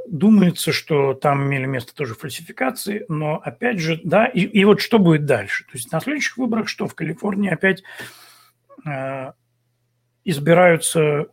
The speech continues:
исключительно демократы? В штате Вашингтон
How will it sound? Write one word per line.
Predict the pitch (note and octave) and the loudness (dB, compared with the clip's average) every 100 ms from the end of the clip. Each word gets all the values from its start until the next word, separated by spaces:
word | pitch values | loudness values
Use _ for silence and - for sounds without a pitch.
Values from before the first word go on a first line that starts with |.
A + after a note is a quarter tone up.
| _ - | _ -20
исключительно | - E3 - F#3+ F3 E3 D#3+ D#3+ - | -10 -8 -6 -2 0 2 0 -2 -6
демократы? | C#3 D#3+ E3+ A#3+ C4+ G3+ - _ _ _ _ _ _ - _ _ _ _ _ _ _ _ _ _ _ _ _ _ _ _ _ _ _ _ _ _ _ _ _ _ _ _ _ B3+ | -8 -6 -4 -4 -4 -6 -20 _ _ _ _ _ _ -20 _ _ _ _ _ _ _ _ _ _ _ _ _ _ _ _ _ _ _ _ _ _ _ _ _ _ _ _ _ -16
В | |
штате | - A3+ G3 G3 | -4 -2 0 0
Вашингтон | F#3+ A3 A3 E3 A#2+ G2 | 0 0 0 -4 -4 -8